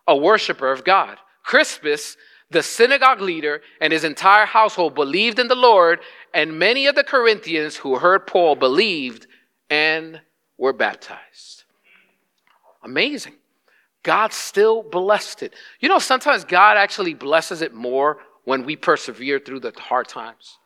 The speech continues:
Like, that's when we sometimes see it, because the temptation a lot of times is to give up right then and there, and that's when God blesses it. You know, when I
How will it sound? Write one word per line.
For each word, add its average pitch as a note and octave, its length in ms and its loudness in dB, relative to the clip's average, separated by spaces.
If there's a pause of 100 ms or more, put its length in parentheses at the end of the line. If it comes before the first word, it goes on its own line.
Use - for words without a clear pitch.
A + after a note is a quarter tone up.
(360)
Like, G3 160 2
that's C#4 200 2
when E4+ 140 -2
we C4 80 -8
sometimes A#3+ 460 0
see B3 180 -4
it, F3+ 80 -4
because G3 240 0 (220)
the A#3+ 100 2
temptation D#4 560 0
a A3 80 0
lot D4 160 8
of C#4+ 80 -6
times B3 220 2
is G3+ 140 -10
to G#3 60 -8
give B3+ 400 0
up B3 300 0
right E4+ 300 2
then D#4+ 120 6
and C#4+ 160 -2
there, E3 440 4 (840)
and C3 200 -10
that's D3 280 0
when A#2+ 140 -12
God A2 320 -8
blesses A#2 460 -12
it. - 80 -20 (2000)
You E3+ 80 0
know, E3 120 4
when D#3 160 2
I F#3 420 2